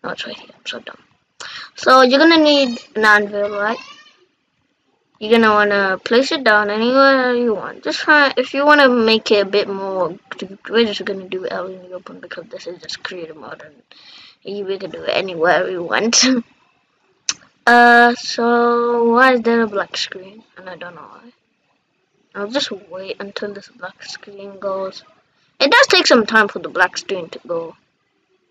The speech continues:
Okay, this is the game settings.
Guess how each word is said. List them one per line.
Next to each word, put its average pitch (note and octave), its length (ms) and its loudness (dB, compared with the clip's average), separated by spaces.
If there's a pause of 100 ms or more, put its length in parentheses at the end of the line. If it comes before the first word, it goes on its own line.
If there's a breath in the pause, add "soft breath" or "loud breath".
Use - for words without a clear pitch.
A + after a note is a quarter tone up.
(3500)
Okay, B3 120 2
this A3+ 180 -6
is G#3+ 60 -8
the F3+ 60 -10
game G#3+ 220 -8
settings. - 500 -20